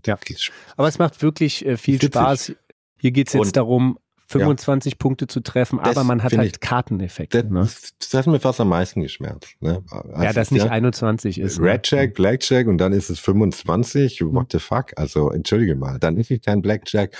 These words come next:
Speaker 2: Aber davon abgesehen ist es
Speaker 1: Ja.
Speaker 2: fantastisch. Also, ich verstehe auch, ne? Das ist so, weiß auch nicht, warum, wer, war das jetzt wirklich so schwierig wegen den Verdopplern und so? Warum man da nicht bei einundzwanzig
Speaker 1: Vielleicht, es gibt
Speaker 2: geblieben
Speaker 1: halt,
Speaker 2: ist?
Speaker 1: äh, nur noch,
Speaker 2: Egal,
Speaker 1: äh,
Speaker 2: aber ein
Speaker 1: Pokerchips,
Speaker 2: bisschen weird ist
Speaker 1: die
Speaker 2: das.
Speaker 1: man auf Karten legen kann. Das Material ist sehr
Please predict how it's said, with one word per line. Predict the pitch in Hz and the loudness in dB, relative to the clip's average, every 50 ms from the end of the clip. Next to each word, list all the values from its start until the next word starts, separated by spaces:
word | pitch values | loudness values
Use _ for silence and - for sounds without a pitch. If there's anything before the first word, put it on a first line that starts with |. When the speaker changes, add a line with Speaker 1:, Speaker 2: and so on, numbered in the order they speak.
| - - - - | -18 -18 -10 -6
Speaker 2:
Aber | - 110 127 107 | -2 0 0 0
davon | - 127 139 180 - 214 196 | 2 2 0 2 0 0 2
abgesehen | 180 170 165 - _ 123 98 - - 90 87 90 95 98 | 2 0 0 -2 _ -6 -6 -4 -2 -2 0 0 0 0
ist | - 110 98 - | -2 -4 -4 -4
es | 92 - | -2 -2
Speaker 1:
Ja. | 110 110 | 0 0
Speaker 2:
fantastisch. | 160 82 - 110 139 - - - 69 - - | 0 0 -2 -2 -4 -4 -6 -6 -8 -6 -6
Also, | - 71 87 | -6 -4 -4
ich | 80 | -2
verstehe | - 87 - - 80 80 85 69 | -2 -2 0 2 2 2 4 4
auch, | 71 73 71 - | 2 0 0 0
ne? | 69 71 80 80 | 0 0 0 0
Das | - 80 - - | -2 -6 -8 -8
ist | 85 - - | -10 -4 -2
so, | - 82 80 82 82 - - - - - _ - | 0 2 2 2 0 -2 -8 -20 -20 -20 _ -8
weiß | - - - - - | -4 -4 -4 -4 -2
auch | - 101 | -2 0
nicht, | 98 90 - - | 0 0 -2 -2
warum, | - 80 82 82 87 85 - - - - - - _ _ | -2 -2 0 2 2 2 2 0 -4 -10 -14 -20 _ _
wer, | - 101 95 78 78 - | -8 -6 -6 -6 -6 -6
war | - - - | -4 -4 -2
das | - 95 - | -2 -2 -2
jetzt | 82 82 - - | -4 -4 -2 -4
wirklich | 98 104 - - - | -4 -4 -4 -8 -8
so | - - 117 | -4 -2 -2
schwierig | - - - 90 107 139 160 180 180 175 160 - - - | 0 0 0 2 2 2 2 2 2 0 0 -4 -6 -4
wegen | 92 98 101 95 | -4 -2 -2 -2
den | 98 95 | -2 -2
Verdopplern | - - 98 - - 127 135 - 160 151 147 147 | -2 -4 -4 -2 -2 -2 -2 0 0 0 2 0
und | 139 135 | 0 -2
so? | - - 135 135 127 107 | -2 -2 -2 -2 0 0
Warum | 92 92 98 107 110 | 0 2 2 4 4
man | 107 101 | 4 4
da | 95 98 95 | 2 2 2
nicht | 104 107 95 - - | 2 0 -2 -4 -8
bei | - 69 | -10 -8
einundzwanzig | 64 73 92 101 104 | -6 -4 -4 -2 0
Speaker 1:
Vielleicht, | - 143 135 135 156 156 - 147 | 0 0 2 2 0 0 0 0
es | 139 135 | 0 0
gibt | 151 139 139 | 0 0 2
Speaker 2:
geblieben | 143 | 2
Speaker 1:
halt, | 160 151 135 127 123 | 2 2 2 2 0
Speaker 2:
ist? | - | 0
Speaker 1:
äh, | 131 127 127 127 123 123 117 | 0 2 2 2 2 2 0
nur | 120 123 113 113 113 | 0 -2 0 0 2
noch, | 107 107 | 2 2
Speaker 2:
Egal, | 117 127 135 131 - 113 107 | 0 0 -2 -4 -4 -4 -6
Speaker 1:
äh, | - - _ _ | -6 -8 _ _
Speaker 2:
aber | - 85 80 80 87 | -6 -4 -2 -2 -2
ein | 78 | -2
Speaker 1:
Pokerchips, | 98 165 185 196 202 170 156 151 | 0 -2 0 2 2 0 2 0
Speaker 2:
bisschen | - - 143 - 170 | 0 0 0 0 0
weird | 160 - | 0 -2
ist | - - - | -4 -4 -4
Speaker 1:
die | 135 | -2
Speaker 2:
das. | 135 | 0
Speaker 1:
man | 135 135 135 131 - | 0 0 0 0 -2
auf | 127 120 - | -4 -4 -4
Karten | - - 120 127 135 - 143 131 | -4 -2 -2 -2 0 0 0 0
legen | 123 127 131 131 135 | 2 2 2 0 0
kann. | - - 131 123 | 0 0 0 0
Das | 113 - | 2 2
Material | - 120 - - - 127 131 120 | 0 -2 -2 0 0 0 2 2
ist | - | 2
sehr | - 117 107 | 2 0 -2